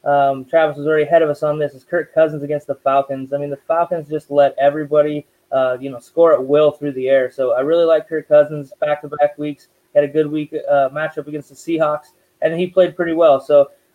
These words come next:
uh, Cousins kinda always been that guy, takes advantage of poor matchups. So I'm firing him up, especially with healthy receivers. You guys got the, the Irv Smith covered.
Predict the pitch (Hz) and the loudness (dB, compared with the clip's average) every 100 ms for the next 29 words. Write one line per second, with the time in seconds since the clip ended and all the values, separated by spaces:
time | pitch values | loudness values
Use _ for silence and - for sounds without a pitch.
0 | 156 151 147 - 214 214 185 196 185 - | 2 2 2 2 2 2 -4 -2 -2 2
1 | 175 180 175 185 175 165 175 175 175 180 | 2 2 -2 -4 -4 0 2 2 -2 -6
2 | 170 147 165 165 156 - 165 151 156 156 | -6 -6 -4 -4 -8 -2 -2 0 -6 -2
3 | 170 165 _ 151 139 143 147 165 165 160 | -4 -4 _ 4 4 2 -2 0 2 0
4 | 156 156 151 _ 165 165 165 156 160 156 | -2 -2 -2 _ -6 -4 -6 -4 -2 -4
5 | 156 151 - 156 151 156 156 156 156 156 | -6 -12 -8 -8 -6 -6 -8 -4 -4 -2
6 | 160 156 147 143 _ _ - 143 156 151 | -4 -2 2 0 _ _ -2 0 0 -2
7 | 165 160 156 165 151 156 | -6 -6 -4 0 2 2